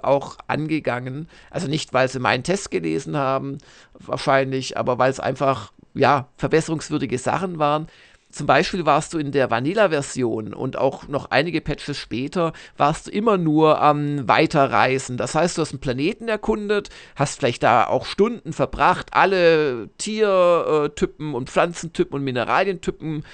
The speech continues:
äh, gescannt und damit quasi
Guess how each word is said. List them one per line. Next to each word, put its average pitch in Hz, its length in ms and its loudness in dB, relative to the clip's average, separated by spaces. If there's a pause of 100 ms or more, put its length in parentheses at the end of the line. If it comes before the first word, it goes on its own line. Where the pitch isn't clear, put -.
(260)
äh, 135 500 2
gescannt 151 640 0
und 139 180 -4
damit 143 380 0
quasi 131 760 -2